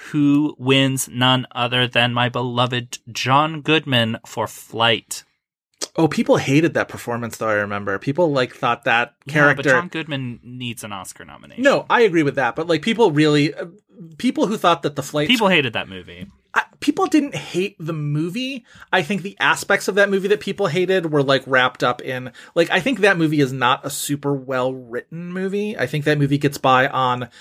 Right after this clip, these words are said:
Speaker 2: the visuals of that plane crash scene, which, like, speaking of, like, scenes that I go back and watch out of a sense of masochism, <laughs> uh, I watched the plane crash scene in Flight, um,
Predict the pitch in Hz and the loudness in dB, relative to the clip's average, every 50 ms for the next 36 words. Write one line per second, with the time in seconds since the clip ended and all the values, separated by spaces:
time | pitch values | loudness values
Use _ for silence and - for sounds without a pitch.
0 | - - - - _ - 131 147 135 120 131 151 156 139 147 165 160 165 160 160 | -20 -20 -20 -20 _ -4 -4 -4 -2 2 2 2 4 4 4 4 4 6 6 6
1 | 160 156 147 - - 139 139 139 135 127 131 139 120 - - - 143 147 143 143 | 4 4 0 0 2 2 4 4 2 2 2 0 0 0 -2 -4 -2 -2 -2 -2
2 | 135 139 127 123 120 - - - 123 120 123 127 127 123 - 139 127 127 - - | 0 2 2 2 2 -2 -4 -6 -6 -6 -6 -6 -6 -2 0 0 0 0 2 2
3 | 160 151 147 156 147 135 120 123 120 120 - - - - 123 123 120 - 123 117 | 2 2 2 2 0 0 0 0 0 0 -2 -4 -8 -8 -8 -8 -8 -6 -6 -6
4 | 110 113 120 117 113 110 - 123 123 117 113 113 113 110 - - - _ _ - | -4 -4 -2 -2 -2 -2 -2 -6 -6 -2 0 0 0 -2 -4 -8 -10 _ _ -4
5 | 117 120 117 120 117 127 120 - - 120 117 - 127 120 120 98 110 - - - | -2 -2 -2 -2 -6 -8 -10 -6 -6 -6 -4 -6 -8 -8 -6 -6 -6 -6 -8 -10
6 | - 143 139 147 151 147 - - - - - - - - - - - 139 139 131 | -10 -10 -8 -6 -4 -4 -4 -6 -6 -10 -16 -16 -16 -16 -6 0 2 2 2 4
7 | 131 151 151 147 135 131 - 147 135 165 156 151 143 160 151 139 135 - - 147 | 2 2 2 2 0 0 -2 -4 -2 0 -2 0 2 2 2 2 0 -2 -6 -6
8 | 135 127 123 123 - - 160 147 147 143 147 - - - - - _ - 147 147 | -6 -6 -10 -8 -4 0 2 2 2 0 -2 -10 -20 -20 -20 -8 _ 2 2 2
9 | 143 | 2